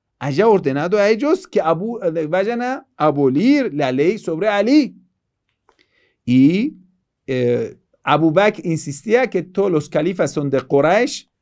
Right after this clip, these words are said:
¿Cómo decir? "El mensajero de Dios ha abolido la ley sobre Ali, pero el califa debe ser de Quraysh. Entonces, entre Quraysh eligen uno. Yo soy de Quraysh, entonces voy a ser electo".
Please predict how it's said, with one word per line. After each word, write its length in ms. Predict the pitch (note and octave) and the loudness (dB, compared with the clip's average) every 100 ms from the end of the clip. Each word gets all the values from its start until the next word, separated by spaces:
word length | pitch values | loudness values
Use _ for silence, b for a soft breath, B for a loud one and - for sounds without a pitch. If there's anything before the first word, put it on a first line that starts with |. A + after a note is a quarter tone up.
| _ | _
¿Cómo 300 | - B3 B3+ | 0 2 4
decir? 500 | F3+ - C#3+ - _ _ _ _ _ _ _ _ _ _ | 4 2 -6 -8 _ _ _ _ _ _ _ _ _ _
"El 160 | F3 F#3+ | 0 2
mensajero 440 | F#3+ F#3+ G#3 A#3+ | 2 2 4 4
de 60 | B3+ | 4
Dios 220 | G#3+ G3+ G3+ | 4 2 0
ha 160 | A3+ | 0
abolido 440 | G#3 F#3 F#3 G#3 E3 | 2 2 2 2 2
la 120 | D#3+ | 2
ley 140 | D#3+ D#3+ | 0 0
sobre 480 | F3 D#3+ D3 C3+ - | -2 0 0 -2 -2
Ali, 540 | D3 D3 F3+ A3+ D4+ _ _ | 0 2 0 -2 -8 _ _
pero 540 | - B3 D4+ D#4 - _ _ | 2 6 6 6 2 _ _
el 180 | - F#3+ | -4 -2
califa 380 | F#3 A3 B3 B3+ | 2 2 4 4
debe 180 | A#3 A3 | 4 2
ser 200 | A3 F#3+ | 0 -2
de 100 | D#3+ | -2
Quraysh. 400 | - D#3 C#3+ C#3 | 0 0 0 -2
Entonces, 400 | F#3 A3+ F#3+ F#3 | -4 -2 -2 -6
entre 320 | F#3+ F#3 F#3 | -6 -6 -4
Quraysh 340 | F#3 A#3+ C#4+ A#3+ | 0 2 2 2
eligen 360 | A3+ G#3 G#3 F3 | 0 0 -2 0
uno. 380 | D3 C3+ D3+ _ _ _ _ _ _ _ _ | -2 -4 -6 _ _ _ _ _ _ _ _
Yo 260 | C3+ E3 A3 | -2 2 4
soy 200 | G3 E3 | 4 2
de 120 | E3 E3 | 2 2
Quraysh, 360 | A3 D4 A3+ | 2 4 2
entonces 280 | G#3+ G3 G3 | 0 0 0
voy 140 | F#3 | 2
a 40 | D3 | 0
ser 240 | E3+ G3+ - _ | -2 -6 -10 _
electo". 380 | B2 G2+ - _ | -8 -8 -12 _